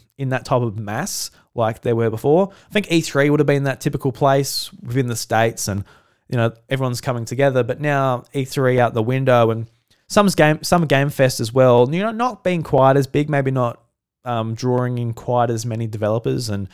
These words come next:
publishers. I think Gamescom actually sounds like a pretty suitable place for it, especially the fact that, you know, Nintendo was there.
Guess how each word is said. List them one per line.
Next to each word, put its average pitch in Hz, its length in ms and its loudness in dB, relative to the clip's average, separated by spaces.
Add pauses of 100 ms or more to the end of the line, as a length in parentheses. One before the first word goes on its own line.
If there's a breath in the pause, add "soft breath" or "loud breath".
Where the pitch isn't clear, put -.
(320 soft breath)
publishers. 147 640 0 (280)
I - 40 -14
think 226 180 -6
Gamescom 151 500 0
actually 151 180 -2
sounds 151 260 -2
like 131 160 2
a 123 60 0
pretty 131 540 -2
suitable 135 400 0
place 135 320 -2
for 110 160 -2
it, 101 40 0
especially 120 440 -4
the 104 80 -4
fact 110 340 -6
that, - 200 -4 (420 soft breath)
you 127 60 -14
know, 120 100 0
Nintendo 117 500 0
was 104 200 -2
there. 113 260 2